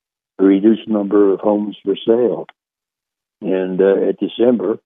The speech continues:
uh, the number of homes for sale was down thirteen point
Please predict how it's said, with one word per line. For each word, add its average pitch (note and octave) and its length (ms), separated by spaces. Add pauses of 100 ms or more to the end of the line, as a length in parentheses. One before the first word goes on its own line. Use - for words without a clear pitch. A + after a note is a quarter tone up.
(540)
uh, G2 560 (580)
the F#2 220
number G2+ 360
of F2 80
homes G#2+ 300
for F#2+ 120
sale G2+ 340
was F#2 220
down G2 340
thirteen G#2 520
point F#2+ 340